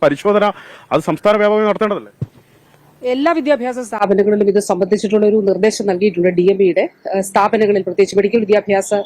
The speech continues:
Speaker 2: സ്ഥാപനങ്ങളിൽ ഇത് പരിശോധിക്കാൻ നിർദ്ദേശം നൽകിയിട്ടുണ്ട്. ഇതില് എ-, എന്തുകൊണ്ട് ഇക്കാര്യങ്ങൾ ശ്രദ്ധയിൽപ്പെടുന്നില്ല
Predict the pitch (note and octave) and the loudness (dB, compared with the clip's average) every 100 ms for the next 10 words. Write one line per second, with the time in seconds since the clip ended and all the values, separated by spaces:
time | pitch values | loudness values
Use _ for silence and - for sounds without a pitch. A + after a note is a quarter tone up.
0 | - - - F#3 G#3 G#3+ G3+ A#3+ C#4 - | -8 -8 0 2 2 2 2 0 -4 -6
1 | F#3 G3 F#3 F#3 E3 A3 G#3+ A3 G#3 F3+ | 0 2 2 -2 -2 0 2 2 2 0
2 | F#3 G3+ F#3 F3+ F#3 E3 E3+ - _ _ | -2 0 0 2 0 0 -2 -4 _ _
3 | _ _ _ F#3+ G#3 G#3+ A#3 A3+ G#3+ - | _ _ _ 0 2 4 4 2 0 -6
4 | - G#3 G3+ A3 A3+ A3+ C4 C4 B3+ D4 | -4 0 2 2 2 2 2 2 2 2
5 | C#4+ A3+ B3+ B3 B3+ C4 - G#3+ C#4 D4 | 0 -4 0 0 0 -2 -2 0 2 4
6 | D4+ C#4 A#3+ G3+ | 2 2 0 -2